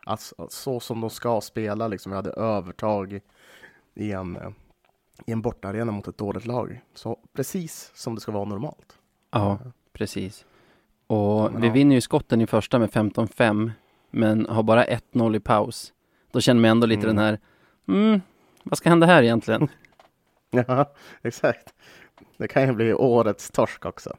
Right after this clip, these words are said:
Speaker 1: Men, eh, nej, men alltså, jag, jag var aldrig osäker. Eh, sen fan vad kul, det var ju Manberg som gjorde första målet här.
Speaker 2: Ja, som
Speaker 1: Han är
Speaker 2: vanligt.
Speaker 1: ju,
Speaker 2: <laughs>
Speaker 1: eh, ja, men alltså,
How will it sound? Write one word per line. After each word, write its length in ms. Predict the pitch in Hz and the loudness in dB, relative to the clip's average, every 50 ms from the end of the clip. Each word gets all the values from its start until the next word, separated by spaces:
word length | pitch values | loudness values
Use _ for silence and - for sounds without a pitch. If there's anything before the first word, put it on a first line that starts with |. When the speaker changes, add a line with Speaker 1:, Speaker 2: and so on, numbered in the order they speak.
| _ | _
Speaker 1:
Men, 300 | - 107 120 120 117 113 | -2 0 2 2 2 0
eh, 180 | 113 104 92 90 - | -2 -2 -4 -6 -6
nej, 120 | - 120 127 | -4 -4 -2
men 140 | 123 117 | 0 0
alltså, 160 | 120 120 123 107 | -2 -2 -2 -2
jag, 240 | 117 120 107 - - - | 0 0 0 -2 -4 -2
jag 220 | - 107 131 123 | 2 4 4 6
var 80 | 107 95 | 6 4
aldrig 300 | 87 80 69 80 80 78 | 2 0 0 -2 -2 -2
osäker. 560 | 80 85 - - 98 92 - - 67 71 - _ _ _ _ _ - _ _ _ _ _ | -4 -4 -4 -4 -6 -6 -6 -10 -12 -12 -14 _ _ _ _ _ -20 _ _ _ _ _
Eh, 440 | - - 101 101 92 95 87 69 - | -14 -12 -10 -10 -10 -10 -10 -10 -6
sen 200 | - - 131 117 | 0 0 0 2
fan 180 | - 170 170 | 4 2 2
vad 120 | 160 135 - | 2 0 2
kul, 180 | - 151 127 | 2 2 2
det 60 | 113 120 | 4 2
var 80 | 135 | 2
ju 60 | 147 | 4
Manberg 360 | 156 170 160 127 131 165 180 - | 4 4 4 2 2 0 0 -2
som 120 | - 123 | -2 -4
gjorde 140 | 104 92 92 | -4 -4 -6
första 240 | - 113 107 - 117 | -8 -8 -6 -4 -4
målet 260 | 123 123 110 98 - | -4 -4 -4 -4 -6
här. 180 | 87 67 - - _ _ - | -8 -10 -10 -14 _ _ -2
Speaker 2:
Ja, 240 | - 117 143 165 - _ _ _ _ - - - - - - _ _ _ _ _ _ _ _ _ | 2 4 4 4 2 _ _ _ _ -20 -20 -20 -20 -20 -20 _ _ _ _ _ _ _ _ _
som 100 | - 120 | 2 4
Speaker 1:
Han 100 | 151 156 | 6 8
är 40 | 156 | 8
Speaker 2:
vanligt. 220 | 147 127 120 117 123 | 8 8 6 4 4
Speaker 1:
ju, 280 | 131 127 123 120 113 110 107 110 | 4 4 4 4 4 4 4 2
Speaker 2:
<laughs> 120 | 107 107 | 0 -2
Speaker 1:
eh, 80 | 107 - - - - - - _ - - - - - - _ _ _ | -4 -6 -10 -16 -20 -20 -20 _ -12 -12 -12 -14 -18 -20 _ _ _
ja, 160 | - 156 165 | 2 4 6
men 140 | 190 196 196 | 6 8 6
alltså, 340 | 190 170 165 - 170 147 | 6 4 4 4 2 2